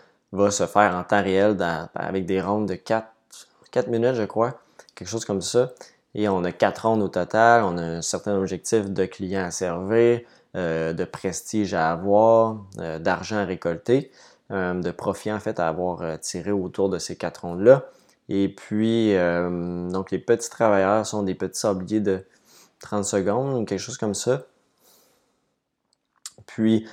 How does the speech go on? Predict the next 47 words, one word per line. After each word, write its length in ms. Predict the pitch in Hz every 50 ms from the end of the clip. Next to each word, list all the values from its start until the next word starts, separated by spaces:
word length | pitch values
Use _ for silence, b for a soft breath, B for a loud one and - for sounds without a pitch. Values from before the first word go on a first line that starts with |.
| B B B
quand 120 | - 107
on 20 | 107
les 180 | 107 104 101
envoie 180 | 98 92 98 101
faire 200 | 101 104 107 104
une 120 | 101 92
tâche, 240 | 90 95 107 120 110
ben, 60 | 101
il 80 | 85 85
faut 100 | - 95
attendre 420 | 90 98 - 95 98 110 113 110 b b b b b b b -
que 80 | -
le 300 | 101 98 95 90 90 95
sable 340 | 92 - - 92 90 95 95
soit 240 | 92 - 95 95 95
rendu 360 | 90 85 85 87 87 92 98
au 120 | 98 95 90
bas 220 | 90 98 104 117
pour 300 | - - 117 117 110 107
le 120 | 101 104
déplacer 640 | 101 98 90 107 101 - 107 101 92 - - 110 110
d'une 240 | 98 98 101 95 90
autre, 300 | 90 90 - _ - b b b b b b b
d'une 160 | - 98 101 104
autre 180 | 95 85 -
case. 240 | - 87 85 92 101
Donc, 160 | 104 92 -
on 100 | 85 87
a 60 | 87
deux 320 | 87 87 98 90 113 110 107
travailleurs 460 | 101 104 104 95 92 90 95 101 98
comme 180 | - 95 90 90
ça. 220 | - - - 120
Euh, 580 | 123 127 127 127 - - _ _ - - - - -
à 100 | - 107
trois 280 | - - 110 104 98
joueurs 200 | 95 104 113 113
aussi, 200 | 107 95 92 -
on 60 | 110 104
avait 180 | 95 90 98 95
des 180 | 90 90 80
assistants 400 | 98 92 - - - - 113 113
qui 80 | - -
étaient 160 | 92 - 82
prêts, 380 | - - - - 113 104 - -
très 160 | - - 127 127
pratiques, 520 | 127 - 107 90 - - - 123 - -